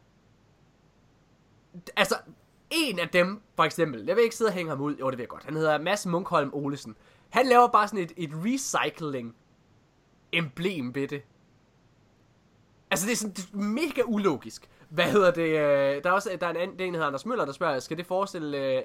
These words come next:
øh, øh, skal det forestille alle deres reskins af våben?" Spørgsmålstegn. Så skriver Mads bare, "Alt er jo genbrug." Okay.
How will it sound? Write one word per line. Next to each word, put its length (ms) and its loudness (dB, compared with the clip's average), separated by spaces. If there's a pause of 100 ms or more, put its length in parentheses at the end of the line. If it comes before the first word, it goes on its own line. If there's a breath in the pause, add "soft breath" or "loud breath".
øh, 460 0
øh, 80 -4
skal 140 -6
det 80 -6
forestille 380 -2
alle 220 -2
deres 220 -4
reskins 460 -8
af 120 -6
våben?" 260 0
Spørgsmålstegn. 720 -6 (360 soft breath)
Så 140 -8
skriver 180 2
Mads 200 0
bare, 240 4
"Alt 240 4
er 100 2
jo 140 2
genbrug." 560 -2 (300 loud breath)
Okay. 300 2